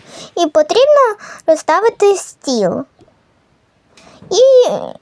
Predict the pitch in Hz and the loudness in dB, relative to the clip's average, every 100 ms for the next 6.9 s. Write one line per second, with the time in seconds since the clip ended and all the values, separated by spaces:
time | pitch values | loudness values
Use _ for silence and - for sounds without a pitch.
0 | - 320 - 359 403 453 453 - - - | -14 -14 -8 0 2 2 0 -8 -20 -4
1 | 294 285 - 349 494 480 427 392 359 339 | -4 -4 -2 0 2 2 -2 -2 -2 -2
2 | 320 320 _ _ _ _ _ _ _ _ | -4 -10 _ _ _ _ _ _ _ _
3 | _ _ _ _ _ _ _ _ _ _ | _ _ _ _ _ _ _ _ _ _
4 | _ _ _ _ _ _ _ _ _ 277 | _ _ _ _ _ _ _ _ _ -4
5 | 269 240 226 - - _ _ _ _ - | 0 -2 -4 -12 -20 _ _ _ _ -2
6 | 262 269 220 214 214 - 220 220 | 0 2 0 -2 -4 -4 -6 -2